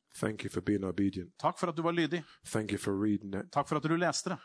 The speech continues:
Speaker 1: Because God has brought back his word again.
Speaker 2: For Gud har brakt sitt ord tilbake igjen.
Speaker 1: We may go away, but he never goes away.
Speaker 2: Vi kommer til å gå vekk, men han går ikke vekk.
Speaker 1: It's time tonight
Speaker 2: Det er tid i kveld
Speaker 1: for us to respond.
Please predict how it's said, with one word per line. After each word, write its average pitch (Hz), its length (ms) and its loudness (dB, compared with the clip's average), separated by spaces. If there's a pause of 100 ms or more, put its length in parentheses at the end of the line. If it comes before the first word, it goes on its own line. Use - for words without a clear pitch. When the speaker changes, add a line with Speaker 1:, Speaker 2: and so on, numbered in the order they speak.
(140)
Speaker 1:
Because - 380 -6
God 110 240 0
has 98 160 -2
brought - 340 -2
back 98 200 0
his 104 180 0
word 101 260 -2
again. 110 280 2 (160)
Speaker 2:
For 156 100 0
Gud 147 360 4
har 151 280 6
brakt 165 340 2
sitt 170 200 0
ord 165 260 2
tilbake 160 540 4
igjen. 156 260 6
Speaker 1:
We 151 160 8
may 120 200 4
go 107 240 4
away, 107 260 6
but 113 140 4
he 127 200 4
never 113 260 0
goes - 360 -2
away. 95 380 -10
Speaker 2:
Vi 160 380 2
kommer 160 260 2
til 156 120 -2
å 156 80 -2
gå 160 80 6 (140)
vekk, 151 260 0
men 151 160 0
han 175 240 2
går 180 160 4
ikke 131 100 -2
vekk. - 200 -6 (160)
Speaker 1:
It's - 180 -2
time 110 360 0
tonight 101 480 -4 (720)
Speaker 2:
Det - 80 -20
er - 40 -14
tid 151 240 0
i 151 40 4
kveld 113 280 -2 (840)
Speaker 1:
for 92 240 -10
us - 100 -8
to - 180 -8
respond. 101 400 -4